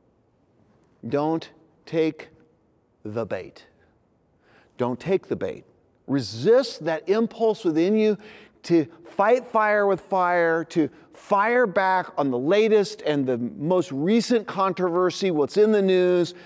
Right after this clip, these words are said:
This is what was in the news then, the Phar-, Samaritans and Jews fighting about where to worship. That was the topic of the day. It, if you had an election, people would have been on separate sides of it, and that's what they want to talk about. And he's like, verse twenty-one,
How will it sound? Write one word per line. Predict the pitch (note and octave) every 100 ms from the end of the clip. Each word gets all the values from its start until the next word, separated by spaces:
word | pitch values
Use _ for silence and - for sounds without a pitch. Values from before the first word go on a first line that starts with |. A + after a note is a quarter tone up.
| -
This | C4 E4
is | D4+
what | D4 C4
was | A3+
in | A3 G#3+
the | G#3+
news | G#3+ G3+
then, | A3 D4 F3+ C3+
the |
Phar-, | - E3+ - - -
Samaritans | - F3 A3 A#3 A#3 G3+
and | F#3
Jews | D3+ F#3 F3+
fighting | - F3 E3+ E3+
about | E3 D3+
where | C3+ C#3+
to | D3
worship. | C3+ A#2 G#2+ -
That | B2 C#3
was | E3+ F#3+ - - - _ _ _ -
the | C#3
topic | - D3+ E3+ G#3 G3+
of | G#3 F#3+
the |
day. | G#3 F3+ C3+ A2 - _ _ _ _ _ _ _ _ _ _
It, | G#3 F3 -
if | E3 D#3+
you | F3+
had | F#3 F3 E3+
an |
election, | F3 F#3 B3 - B3+ A#3
people | G#3+ F3+
would | F3
have | D3+
been | D#3
on | C#3+ C3 C3 -
separate | - C4+ D#4 C#4+ B3+
sides | - G3 F3+ C#3+
of | D3
it, | C#3+
and | C3 C#3+
that's | D#3+ -
what | F3
they | E3
want | D3+ C3+
to |
talk | B2+ G2
about. | - -
And | -
he's | A2+ G2+
like, | G#2 - _ _ _ _ _ _ _ -
verse | A2 A#2
twenty-one, | B2 A#2+ A#2+ A#2